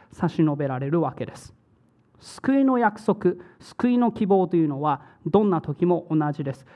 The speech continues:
私たち自身の内から始まるものじゃありません。救いというのは神様に逆らっている、それに一切値しないものに対して、神様がただ恵みと憐れみによって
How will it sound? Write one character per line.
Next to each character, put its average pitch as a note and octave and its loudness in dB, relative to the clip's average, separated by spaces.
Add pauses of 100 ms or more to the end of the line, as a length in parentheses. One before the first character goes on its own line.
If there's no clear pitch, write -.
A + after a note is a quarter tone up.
(160)
私 F3+ 0
た E3+ -4
ち - -6
自 D3 -6 (160)
身 D#3 2
の C#3+ -4
内 C#3 -10
か D#3+ -2
ら D3 0
始 C#3+ -2
ま D3 2
る D3 -2
も D3 -2
の D3 -2
じ C#3+ -4
ゃ F3 2
あ D3+ -2
り C#3 -4
ま C3+ -8
せ C3+ -6
ん。 B2+ -8 (120)
救 - -2
い F3 -4
と F3+ 0
い D#3+ 2
う D#3 2
の D3 -4
は C#3+ -4
神 G3 0
様 F3 -2
に D#3+ 2
逆 D#3+ -2
ら E3+ 2
っ E3+ -8
て - -4
い D#3 -2
る、 D3+ -2
そ F3 -2
れ E3+ 2
に E3 2
一 G3+ -2
切 F#3 -2
値 F3 0
し F3 -6
な F3+ 2
い E3+ 0
も E3+ 0
の F3 0
に D#3 0
対 D#3+ -2
し D3+ -18
て、 D#3 -2
神 F3+ -2
様 E3 0
が D#3 0
た D#3 -8
だ G3+ 2
恵 F3 2
み F3 2
と E3+ -2
憐 D#3 -2
れ D#3 -4
み D#3 -2
に D3 0
よ C#3+ -4
っ C#3 -8
て - -10